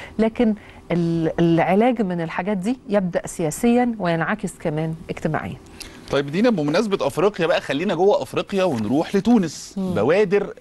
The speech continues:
Speaker 2: مش عايز أقول أزمة، ولكن احتكاك تونس طول عمرها،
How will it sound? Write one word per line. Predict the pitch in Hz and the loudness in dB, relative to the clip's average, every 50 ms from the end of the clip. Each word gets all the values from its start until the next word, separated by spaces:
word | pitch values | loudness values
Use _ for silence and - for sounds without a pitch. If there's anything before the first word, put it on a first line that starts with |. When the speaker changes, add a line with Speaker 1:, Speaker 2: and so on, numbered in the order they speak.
| - | -14
Speaker 2:
مش | - 208 - | -14 -14 -10
عايز | - 370 339 262 | -10 -6 -4 0
أقول | 247 262 247 - | 0 0 0 0
أزمة، | - 220 220 175 185 190 185 | 0 -2 -2 0 0 0 2
ولكن | 170 147 127 135 156 - - 175 170 165 151 - - - - - - - - - | 2 2 2 2 0 -2 -2 -4 -4 -4 -6 -10 -14 -20 -20 -20 -20 -14 -10 -10
احتكاك | - - - 233 214 240 240 214 151 - - - - - _ _ - | -8 -4 -4 -2 0 0 0 0 -2 -4 -8 -16 -20 -20 _ _ -8
تونس | 254 311 349 359 277 - - - - - - - - - - - - - - - - | -6 -4 0 0 -2 -2 -4 -8 -16 -20 -20 -20 -20 -20 -20 -20 -20 -20 -14 -4 0
طول | 226 285 | 2 2
عمرها، | 294 240 202 160 147 147 190 220 208 214 202 - | 4 4 2 2 2 2 2 2 2 2 0 -2